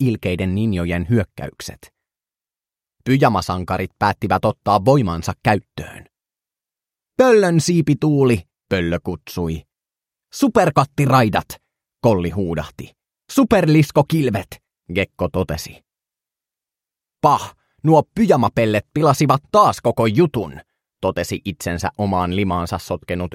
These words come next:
yöninja. Hän kysyi ärtyneenä apureiltaan, montako kertaa pyjamasankarit olivat jo onnistuneet pilaamaan hänen ilkeät suunnitelmansa. Minininjat alkoivat laskea ja saivat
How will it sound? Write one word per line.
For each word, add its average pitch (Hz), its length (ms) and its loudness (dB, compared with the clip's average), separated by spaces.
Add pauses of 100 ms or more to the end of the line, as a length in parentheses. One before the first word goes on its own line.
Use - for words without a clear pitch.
(100)
yöninja. 85 500 -4 (920)
Hän 135 180 -2
kysyi 160 360 0 (120)
ärtyneenä 101 580 -2
apureiltaan, 87 880 -4
montako 147 440 0
kertaa 143 480 0
pyjamasankarit 92 840 -2
olivat 107 320 0
jo 117 140 0
onnistuneet 95 720 -4
pilaamaan 87 540 -2
hänen 98 360 -2
ilkeät 127 520 -4
suunnitelmansa. 82 920 -8 (1300)
Minininjat 90 640 -4 (100)
alkoivat 90 500 -2
laskea 90 480 -4 (200)
ja 104 80 0
saivat 110 340 0